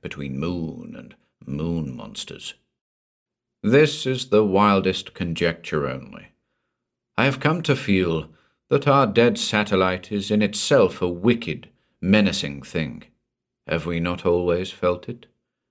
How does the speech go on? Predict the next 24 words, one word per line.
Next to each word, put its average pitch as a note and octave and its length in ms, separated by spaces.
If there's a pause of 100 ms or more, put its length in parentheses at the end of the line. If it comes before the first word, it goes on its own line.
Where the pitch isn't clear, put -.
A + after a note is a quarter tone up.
(160)
Do B2+ 120
not B2+ 240
astronomers A#2+ 680
regard A2 380
our A2 140
moon A2 400
with G2 300
unease G#2 600
and E2 180 (420)
point A2 280
out G#2+ 280
that G2+ 120
some G#2+ 320
day G2+ 300
she G#2 220
will F#2 160
perhaps F2+ 440
fall F#2+ 320
toward F#2 400
the F2+ 180
earth A2 220 (260)
to F2 160
our G2 140
destruction? G2 760